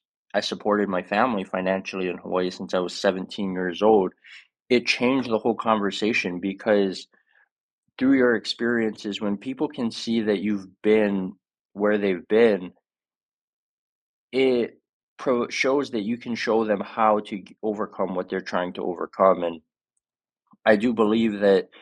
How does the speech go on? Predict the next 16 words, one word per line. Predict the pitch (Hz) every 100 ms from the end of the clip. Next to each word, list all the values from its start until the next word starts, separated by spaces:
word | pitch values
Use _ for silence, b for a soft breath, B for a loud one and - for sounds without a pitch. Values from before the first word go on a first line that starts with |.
| B B -
in | 107
many | 110 110 101
instances, | 110 - 113 101 - 101 98 92 90 - - _ _ _ _
your | 107 101 110 120 120
personal | 110 - 123 - 110 104
story | - 104 90 - 98 95 92 92 b b b
will | 110
become | 107 110 - 110
someone | - 107 107 104
else's | 107 - 101
survival | - 90 92 107 110 87
guide | 87 87
that | 85
you | 85 107
can | 120 98
use | 95 95 117 120 104